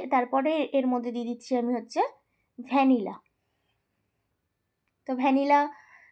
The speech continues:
দিয়ে এবার এটাকে আমি একটু মিক্সচারে ঘুরিয়ে আনবো। তো চলো দেখো, মিক্সচারে ঘুরিয়ে নিয়ে এসেছি, কিন্তু মিশ্রণটা অনেকটা পাতলা হয়ে গেছে। আমি বলেই ছিলাম ময়দা লাগলে পরে আবার দেব।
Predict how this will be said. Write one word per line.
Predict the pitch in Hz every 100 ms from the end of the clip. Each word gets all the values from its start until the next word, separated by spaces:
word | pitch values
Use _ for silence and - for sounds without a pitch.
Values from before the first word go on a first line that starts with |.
| _
দিয়ে | - 240 294 523 480
এবার | 240 254
এটাকে | 254 262 269
আমি | 254 254 285
একটু | 262 359 494
মিক্সচারে | 269 - 277 285
ঘুরিয়ে | 359 247 220 226
আনবো। | 202 202 214 _ _ _ _ _ _ _ _ _ _ _ _ _ _ - - _ _ _ _ _ _ _ _ _ _ _ _
তো | 269
চলো | 269 311 339
দেখো, | 311 277
মিক্সচারে | 311 269 - 277
ঘুরিয়ে | 277 277 285
নিয়ে | 277 285
এসেছি, | 285 359
কিন্তু | 403 285
মিশ্রণটা | 277 262 269 269 269
অনেকটা | 262 277 302
পাতলা | 262 220 233 254
হয়ে | 269 226
গেছে। | 220 247
আমি | 262
বলেই | 247 240 269 302
ছিলাম | - 247 254
ময়দা | 277 220 220
লাগলে | 240 220 220 254
পরে | 233 220
আবার | 214 214 214
দেব। | 202